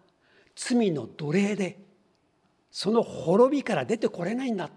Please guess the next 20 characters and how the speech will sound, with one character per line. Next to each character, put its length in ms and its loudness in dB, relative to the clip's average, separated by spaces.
と 80 -10
い 20 -4
う 40 -6
こ 100 -12
と 80 -8
を 20 -8
説 280 -14
明 100 -8
し 100 -12
て 80 -16
い 40 -14
ま 120 -18
す。 140 -20
で 100 -12
も、 220 -10
イ 80 -10
エ 60 -12
ス 100 -14
様 200 -14
は 220 -16